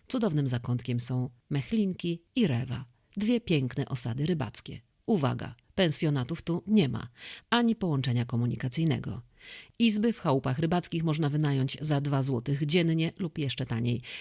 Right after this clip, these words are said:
Żywić się trzeba chlebem i rybami morskimi, żyć w warunkach spartańskich. Jest to do zniesienia, a nawet egzotycznie przyjemne, jeśli pogoda dopisze. A pogoda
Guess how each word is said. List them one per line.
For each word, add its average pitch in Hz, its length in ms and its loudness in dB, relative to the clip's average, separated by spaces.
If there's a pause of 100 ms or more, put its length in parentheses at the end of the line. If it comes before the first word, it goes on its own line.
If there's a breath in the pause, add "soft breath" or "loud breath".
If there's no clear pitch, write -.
(100)
Żywić 156 460 2
się 143 140 0
trzeba 165 280 2
chlebem 165 480 2
i 185 180 4
rybami 165 480 4
morskimi, 175 640 2
żyć 185 300 2
w 160 180 -2
warunkach 139 500 2
spartańskich. - 720 -2 (340 loud breath)
Jest 254 360 -2
to 185 160 4
do 160 140 6
zniesienia, 135 520 2
a 165 100 2
nawet 143 320 0
egzotycznie 151 480 -2
przyjemne, 139 500 0 (100)
jeśli 160 280 -2
pogoda - 360 -6
dopisze. - 460 -6 (200)
A - 80 -4
pogoda 143 380 0